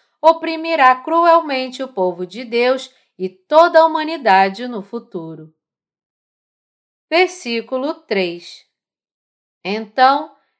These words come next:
vi uma de suas cabeças como golpeada de morte, mas essa ferida mortal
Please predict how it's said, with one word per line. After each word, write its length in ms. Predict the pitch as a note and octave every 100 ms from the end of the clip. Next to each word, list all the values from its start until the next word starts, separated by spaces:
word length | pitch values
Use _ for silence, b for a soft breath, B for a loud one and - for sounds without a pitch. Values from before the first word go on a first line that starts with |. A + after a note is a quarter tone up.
| _ _
vi 240 | D4+ D#4+
uma 460 | D#4 E4 F4 F4 E4+
de 200 | E4 G4+
suas 480 | - G#3+ F#3+ F#3+
cabeças 800 | - B3 A#3+ A#3+ A#3+ B3 C#4 C#4
como 340 | - C#4+ C4+ A#3
golpeada 800 | C#4 E4 E4 F4 C#4 A3+ A3 A3+
de 140 | A#3
morte, 540 | B3+ G3 F3+ F3 - _ _ _ _ _ -
mas 240 | F#3 F3
essa 280 | F3+ E3+ F3+
ferida 460 | - F#3 E3+ D#3+ E3+
mortal 920 | G3+ C4 - B3 A3+ A#3+ C#4 F4+